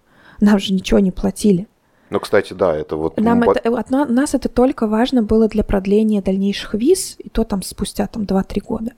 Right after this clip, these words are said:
Speaker 2: И, кстати, до сих пор нам никто никогда не платил никаких денег.
Speaker 1: Ну, типа содержания.
Speaker 2: Ну, типа, да.
Speaker 1: Ну, я тут вспоминаю, немножко поспорю, и м-, я получала деньги по безработице, когда я
Speaker 2: Это
Speaker 1: после
Speaker 2: другое.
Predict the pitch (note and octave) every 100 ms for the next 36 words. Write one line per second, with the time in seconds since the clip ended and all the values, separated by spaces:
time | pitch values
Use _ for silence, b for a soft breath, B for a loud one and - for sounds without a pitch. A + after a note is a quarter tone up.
0 | b b b b b - F2+ D#2+ D2+ D2+
1 | D2+ D2 C#2+ - - E2+ - D#2+ G2+ G#2+
2 | - - - E2+ F#2 E2 D#2 D#2 - -
3 | G2 A2 - D2+ C#2 D#2 F2+ G2 F2 D2+
4 | D2 - F#3 F#2 D2+ D2 - F2 - -
5 | - D2 D#2+ C#2+ C2 - _ G3 D4 D4+
6 | B3 - G#3 A3 G#3+ G#3 F#3 E2 E2+ E2+
7 | - D#2+ D2+ C#2 - - D4+ C4+ A#3 A#3+
8 | B3+ B3 A#3 A#3 - - A3+ G#3 - _
9 | _ _ - - A3 G#3+ A3 G3+ F#3+ G3
10 | F#3+ - - G3 - G4+ G#4+ A3 G3 G3+
11 | G#3 G3 - G3 - F#3+ F3+ - F#3+ F#3
12 | - F#3 F#3+ - F3+ B3 C#4 - - F#3
13 | F#3 F#3+ E3+ D#3 G#3+ G#3 G#3 G#3+ A3+